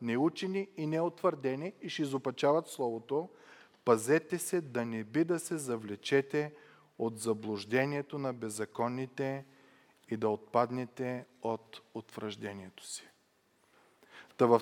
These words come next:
тая цяло, в това цяло послание на надежда има едно много сериозно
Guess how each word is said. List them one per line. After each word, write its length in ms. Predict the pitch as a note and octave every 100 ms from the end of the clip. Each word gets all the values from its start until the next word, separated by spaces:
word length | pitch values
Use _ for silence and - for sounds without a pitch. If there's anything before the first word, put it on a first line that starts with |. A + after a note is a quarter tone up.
| -
тая 200 | D#3 F3
цяло, 520 | F3+ - F3 E3+ F3+
в 200 | E3+ - -
това 160 | - E3
цяло 340 | - F3 F3+
послание 640 | - B2 - D3 D#3 D#3+
на 160 | D#3 C3
надежда 680 | A#2 A2+ B2 B2+ C3+ E3+ G#3 - _ _ _ -
има 220 | C3 C3+
едно 200 | C3 B2
много 640 | A#2 A#2 C3+ C#3+ D#3 D3 -
сериозно 720 | - - G#2 A#2+ B2 C3 C3